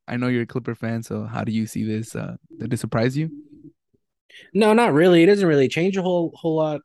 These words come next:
Speaker 2: for me as a Clipper fan. I think, uh, there was, like, rumblings about him returning to Cleveland, but I think, I think we all kinda knew that w-, when he was going to the Lakers, this was kinda just, like, the final stop. It's just, like,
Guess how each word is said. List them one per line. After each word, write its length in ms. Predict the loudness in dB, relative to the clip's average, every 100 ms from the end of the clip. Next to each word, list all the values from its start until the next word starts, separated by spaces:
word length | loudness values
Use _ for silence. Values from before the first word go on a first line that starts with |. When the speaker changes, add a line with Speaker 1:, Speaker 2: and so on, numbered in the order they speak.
| _ _ _
Speaker 2:
for 120 | -6
me 200 | -4 -4
as 140 | -4
a 60 | -4
Clipper 240 | -6 -6
fan. 280 | -8 -8 -6
I 80 | -8
think, 380 | -4 -4 -4 -8 _ _ _ _ _ _ _ _ _
uh, 380 | -2 2 2 2
there 140 | 0
was, 120 | 0
like, 120 | -2 -2
rumblings 560 | -2 -2 -2 -4 -6
about 240 | -6 -8 -8
him 160 | -8
returning 320 | -8 -6 -8
to 100 | -8
Cleveland, 680 | -4 -2 0 0 -2 -2 -2
but 100 | -4
I 120 | -6 -6
think, 380 | -6 -8 -8 -14 _ _ _ _ _
I 100 | -4
think 200 | -2 -2
we 100 | 0
all 100 | 0
kinda 260 | -2 -4 -2
knew 240 | 0 0
that 100 | 0
w-, 220 | 0 -2 -2
when 120 | -4
he 100 | -4
was 120 | -6
going 200 | -4 -2
to 40 |
the 80 | 0
Lakers, 380 | 0 -2 -2 -6
this 140 | -6
was 120 | -8 -6
kinda 220 | -6 -4
just, 180 | -6 -8
like, 140 | -8
the 80 | -6
final 320 | -2 0 -2
stop. 360 | -2 -2 -2 -6
It's 120 | -10
just, 220 | -12 -4
like, 200 | -4 -4